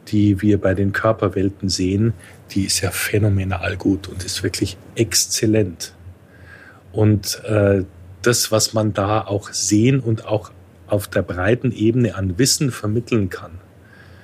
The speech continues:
dass Menschen mal sehen, wie groß ist eigentlich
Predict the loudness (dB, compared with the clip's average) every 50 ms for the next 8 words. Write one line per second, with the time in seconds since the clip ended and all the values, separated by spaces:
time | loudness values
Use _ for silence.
0 | -20 -20 -20 -20 -20 -20 -20 -8 -2 -2 -2 0 0 0 2 2 0 0 0 2
1 | 2 4 4 2 2 2 2 2 4 4 2 2 0 -2 -2 -4 -6 -4 -4 -4
2 | -4 -2 -2 -4 -4 -6 -4 -4 -4 -4 -2 -4 -4